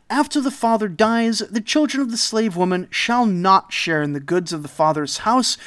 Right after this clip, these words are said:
with the children of the wife. The slave woman and her children shall be given their freedom. The children of the wife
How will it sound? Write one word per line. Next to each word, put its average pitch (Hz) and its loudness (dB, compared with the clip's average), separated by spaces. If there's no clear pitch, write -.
with 302 0
the 285 2
children 151 -2
of 120 -16
the - -18
wife. 202 -2
The 175 -2
slave 170 2
woman 185 0
and 240 0
her 220 0
children 196 -2
shall 294 0
be 220 0
given 160 -2
their 147 -2
freedom. 170 0
The 170 -6
children 208 0
of 240 6
the 220 -2
wife 180 -4